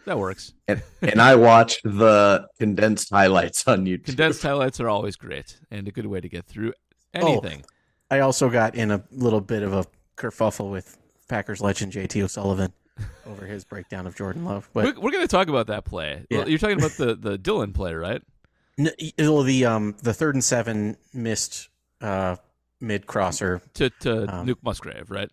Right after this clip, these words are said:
Speaker 3: Yes.
Speaker 1: Yeah.
Speaker 3: Yes.
Speaker 1: So
Speaker 3: And,
Speaker 1: I,
Speaker 3: and
Speaker 1: I, I call it the Dillon play for the reason that I assume you brought it up, right?
Speaker 3: Yes.
Speaker 1: Yeah. Okay. We'll get to that one. That's on, that's on here. I think it's on here. It's gonna be on here even if it's not on here. Um, but let, let's,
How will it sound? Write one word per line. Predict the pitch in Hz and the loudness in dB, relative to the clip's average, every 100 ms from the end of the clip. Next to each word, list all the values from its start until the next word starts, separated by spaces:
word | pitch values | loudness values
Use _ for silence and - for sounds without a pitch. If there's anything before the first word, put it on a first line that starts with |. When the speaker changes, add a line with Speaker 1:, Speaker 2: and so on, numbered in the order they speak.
| - - | -16 -8
Speaker 3:
Yes. | 107 - - 123 | -6 -6 -10 -8
Speaker 1:
Yeah. | 90 110 | -8 -8
Speaker 3:
Yes. | 123 - | -10 -10
Speaker 1:
So | 135 | -4
Speaker 3:
And, | 139 | 0
Speaker 1:
I, | |
Speaker 3:
and | 123 147 | 2 0
Speaker 1:
I, | 143 - | 0 -2
I | |
call | 135 170 | 2 2
it | 160 | 2
the | |
Dillon | 143 139 123 | -2 -2 -2
play | 123 110 | -2 -2
for | 104 113 98 87 - _ | -4 -6 -6 -6 -12 _
the | 107 | -8
reason | 101 95 101 | -8 -8 -10
that | 92 | -8
I | 92 | -8
assume | 90 101 92 | -10 -12 -10
you | |
brought | 90 82 | -10 -10
it | 78 | -12
up, | - - | -18 -14
right? | 95 107 - _ - | -12 -10 -14 _ -8
Speaker 3:
Yes. | 92 92 - | -6 -4 -8
Speaker 1:
Yeah. | - | -12
Okay. | 87 - - _ _ _ | -14 -16 -18 _ _ _
We'll | 196 | -4
get | 190 151 | -2 -2
to | 110 | -4
that | 85 | -6
one. | 78 71 | -10 -12
That's | 101 - | -10 -6
on, | 113 - | -6 -4
that's | 127 160 | -2 0
on | 110 87 | -2 -6
here. | 73 90 - | -14 -16 -12
I | 101 | -8
think | 117 92 | -8 -10
it's | - | -14
on | 73 | -16
here. | - 92 120 | -16 -16 -12
It's | 113 | 0
gonna | 170 135 | 0 2
be | 127 | -4
on | 110 | -4
here | 104 | -6
even | 98 95 | -8 -10
if | 82 | -16
it's | - | -14
not | 82 78 | -12 -12
on | 82 | -14
here. | 82 - _ _ _ _ 117 | -18 -20 _ _ _ _ -10
Um, | 101 90 110 - _ _ | -8 -8 -10 -20 _ _
but | 143 - - | -4 -4 -6
let, | 185 - | -6 -2
let's, | 240 - - | -4 -4 -12